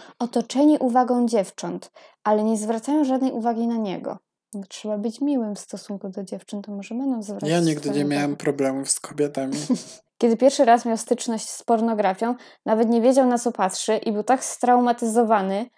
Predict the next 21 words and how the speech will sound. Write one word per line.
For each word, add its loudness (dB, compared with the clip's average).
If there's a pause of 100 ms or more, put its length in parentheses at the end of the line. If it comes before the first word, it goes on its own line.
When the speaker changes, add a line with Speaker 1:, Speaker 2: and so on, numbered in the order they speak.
Speaker 1:
a -2
sama 6
wiedza 4
na 4
temat 2
seksu, -4
jak 2
twierdzi, -2
zniszczyła 0
mu -2
życie. -6 (140)
To -16
co 4
on 4
Speaker 2:
Okej, 6
Speaker 1:
oglądał? 2 (180)
Jakieś 2
Speaker 2:
okej. 6
Speaker 1:
zoofilskie 6
porno. 0 (600)
Speaker 2:
Ja? 6